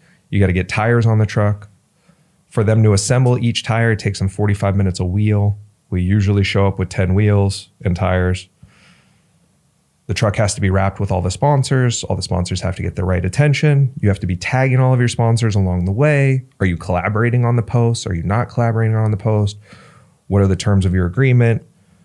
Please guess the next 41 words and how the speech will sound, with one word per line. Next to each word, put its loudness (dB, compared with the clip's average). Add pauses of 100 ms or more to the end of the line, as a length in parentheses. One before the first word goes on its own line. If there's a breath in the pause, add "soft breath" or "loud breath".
(580 soft breath)
Who's -4
handling 0
hotels? 0
Who's -2
handling -2
food 2
for -2
everybody? 2 (420 loud breath)
Who's -2
doing 2
the 4
lunch 2
run? -6 (840)
Who's 2
making 4
sure 2
the 2
drivers 0 (200)
ate 0
breakfast -2
and -2
not 0
too 0
much, 0
not -2
too -2
little, 4
so 0
they 4
don't 0
puke -2
while -2
they're 0
in 0
the -2
truck? -6 (1500 soft breath)
Most -8
people -2
don't 0
know 2
this, 0